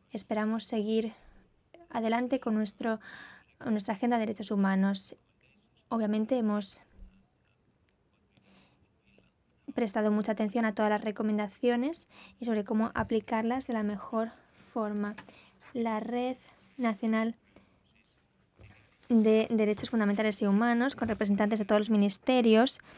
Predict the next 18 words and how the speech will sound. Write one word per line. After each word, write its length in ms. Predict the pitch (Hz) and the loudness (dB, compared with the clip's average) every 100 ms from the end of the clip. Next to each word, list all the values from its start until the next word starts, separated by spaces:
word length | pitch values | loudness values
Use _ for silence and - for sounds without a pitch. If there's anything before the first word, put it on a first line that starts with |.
| - - - - - | -20 -20 -20 -10 0
y 160 | 233 | 0
que 140 | - 226 | 2 -2
supervisa 440 | 220 214 233 254 | 0 2 2 2
la 100 | 208 | 2
legalidad, 560 | 202 202 202 220 233 247 277 - _ _ | 2 2 2 4 4 4 -2 -8 _ _
examinará 540 | 240 - 269 269 240 233 | -2 2 4 6 6 6
las 120 | 233 | 6
recomendaciones 520 | 220 208 190 233 220 | 4 4 4 4 4
recibidas 920 | 220 208 - 220 208 226 226 240 - - - - - | 4 0 0 2 4 4 6 6 4 -8 -16 -16 -4
y 120 | 247 233 | 4 4
el 80 | |
seguimiento 500 | 220 240 214 214 220 | 6 4 6 4 2
a 40 | 233 | 2
su 80 | 226 | 2
aplicación. 880 | 202 196 196 190 - 196 180 185 190 _ _ _ _ _ _ _ _ _ _ - - - - - | 2 2 2 0 2 2 4 0 -4 _ _ _ _ _ _ _ _ _ _ -20 -20 -20 -20 -10
La 160 | 240 226 | 0 2
sociedad 400 | 233 214 214 220 | 4 0 0 -4
civil 420 | - 226 262 269 | 0 2 4 2